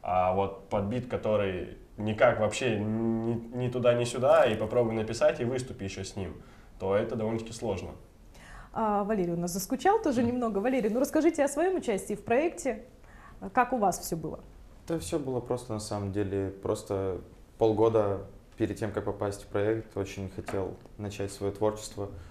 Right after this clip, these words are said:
Speaker 4: Вот как-то наткнулся в социальной сети на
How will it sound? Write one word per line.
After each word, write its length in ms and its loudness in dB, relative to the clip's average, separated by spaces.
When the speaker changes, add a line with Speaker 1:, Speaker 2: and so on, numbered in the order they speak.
Speaker 4:
Вот 160 -6
как-то 240 -6
наткнулся 360 -6
в 60 -12
социальной 400 -6
сети 360 -6
на 500 -6